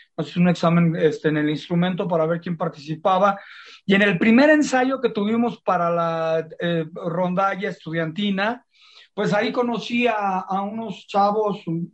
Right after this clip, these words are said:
un, un año, dos años mayores que yo, como de tercer grado, de tercer grado ya tendrían quince años, yo tendría doce, eh,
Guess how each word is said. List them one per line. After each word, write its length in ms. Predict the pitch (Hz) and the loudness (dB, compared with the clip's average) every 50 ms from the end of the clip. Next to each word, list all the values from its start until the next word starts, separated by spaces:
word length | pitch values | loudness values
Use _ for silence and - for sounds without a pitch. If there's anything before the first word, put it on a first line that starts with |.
| 190 190 - _ | -8 -8 -8 _
un, 720 | - 190 190 185 180 175 185 - 165 170 170 175 196 - _ _ _ _ _ - | -10 -8 -8 -6 -6 -8 -10 -10 -10 -8 -8 -8 -8 -10 _ _ _ _ _ -6
un 180 | 226 240 240 247 | -4 -2 -2 0
año, 600 | 240 247 240 233 220 208 196 190 170 156 151 180 185 | 0 0 0 0 0 0 0 -2 -2 -4 -6 -8 -6
dos 240 | 160 208 202 202 | -4 -4 -2 -2
años 280 | 220 208 208 208 202 175 | -2 -4 -4 -6 -8 -6
mayores 460 | 170 170 165 165 170 190 202 196 - | -4 -2 -2 -2 -2 -4 -6 -6 -6
que 160 | - - 170 | -6 -4 -4
yo, 380 | 165 170 185 190 214 240 233 _ _ _ _ _ _ _ _ _ | -2 0 0 0 0 -2 -4 _ _ _ _ _ _ _ _ _
como 260 | - 175 165 170 175 175 | -6 -6 -4 -4 -2 -4
de 80 | 170 | -4
tercer 340 | 156 - 165 165 - - 214 | -4 -4 -6 -4 -2 -2 0
grado, 400 | 214 220 220 208 208 208 208 202 | 2 2 2 2 0 -2 -2 -4
de 120 | 180 190 | -6 -6
tercer 320 | 180 - 185 151 - 226 220 | -6 -6 -6 -4 -4 -4 -2
grado 240 | 240 240 247 247 247 | -2 -2 -2 -4 -4
ya 200 | 202 202 185 180 | -4 -4 -6 -6
tendrían 540 | 208 214 202 208 226 233 226 220 214 180 | -8 -10 -8 -6 -4 -4 -2 -2 -4 -6
quince 340 | 170 - 240 233 233 - 247 | -6 -6 -4 -4 -2 -2 -4
años, 360 | 254 277 269 226 220 220 214 | -4 -4 -6 -6 -8 -10 -10
yo 120 | 214 208 - | -10 -12 -12
tendría 460 | 190 196 196 202 208 208 202 202 196 | -10 -10 -8 -4 -2 0 0 0 0
doce, 680 | 180 165 202 220 240 240 240 - 196 196 220 247 262 _ _ _ _ _ _ _ _ _ _ _ _ _ _ | 0 2 4 4 4 2 0 -4 -8 -6 -6 -8 -10 _ _ _ _ _ _ _ _ _ _ _ _ _ _
eh, 720 | - 175 180 185 175 175 175 170 170 170 165 165 165 160 | 2 4 4 6 6 6 6 6 4 4 4 2 2 0